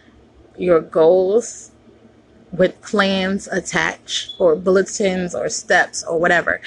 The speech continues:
So I wanna know, what have you started doing to make sure you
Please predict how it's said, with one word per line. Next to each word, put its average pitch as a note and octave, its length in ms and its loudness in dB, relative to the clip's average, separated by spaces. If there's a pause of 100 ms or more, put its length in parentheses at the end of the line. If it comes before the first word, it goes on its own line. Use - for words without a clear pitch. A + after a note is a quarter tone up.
(260)
So - 160 2
I D#3+ 180 2
wanna C4 320 4
know, A3 360 2 (100)
what F#3+ 260 2
have F#3+ 220 2
you F#3+ 80 -6
started G3+ 400 2
doing B3+ 280 4
to A3 60 -2
make G3 220 -4
sure G3 160 -4
you G3 500 -4